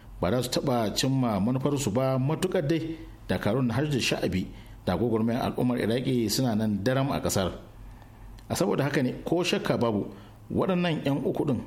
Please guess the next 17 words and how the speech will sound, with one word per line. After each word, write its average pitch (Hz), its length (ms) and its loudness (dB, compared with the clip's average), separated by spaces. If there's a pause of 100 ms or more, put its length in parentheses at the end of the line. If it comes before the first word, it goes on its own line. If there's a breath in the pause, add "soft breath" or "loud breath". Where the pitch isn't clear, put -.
(120)
ba 101 120 0
za 160 100 2
su 156 80 -4
taɓa 120 560 0
jin 135 400 0 (300 loud breath)
yin 170 180 0
ƙasa 160 320 2
a - 40 0
gwiwa 107 360 0 (400 loud breath)
wajen 123 480 2
ganin 131 260 2
sun 131 220 0
cutar 135 320 0
da 117 160 2
waɗannan 120 340 2
al'umma 95 380 0
ba, 87 180 0